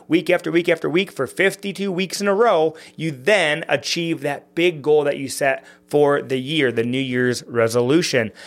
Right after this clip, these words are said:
I need you to understand how micro decisions matter. Quit thinking that you have fifty-two weeks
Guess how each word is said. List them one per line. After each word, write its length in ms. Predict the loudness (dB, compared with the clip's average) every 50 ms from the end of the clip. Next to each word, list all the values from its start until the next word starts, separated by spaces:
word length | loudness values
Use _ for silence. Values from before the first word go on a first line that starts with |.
| -20 -20 -20 -20 -20 -12 _ -2
I 140 | 0 0
need 240 | 2 0 0 0 0
you 80 | 0 0
to 100 | 0 0
understand 600 | 0 0 0 2 0 0 0 0 0 0 0 0
how 180 | 0 0 0
micro 560 | 0 2 2 2 2 0 0 0 2 2 2 2
decisions 720 | 2 0 0 0 2 0 2 2 0 0 -2 -2 -4 -6 -10 -8
matter. 560 | -4 -2 0 2 2 0 0 -2 -6 -12 -18 -20 -20 -20 -20 -8
Quit 280 | -2 2 2 2 2 2
thinking 360 | 0 0 0 0 -2 -2 0
that 100 | 0 0
you 140 | 2 2 2
have 180 | 2 2 2 2
fifty-two 520 | 0 0 0 0 -4 -4 -2 0 0 2
weeks 440 | 2 2 2 0 -2 -4 -8 -10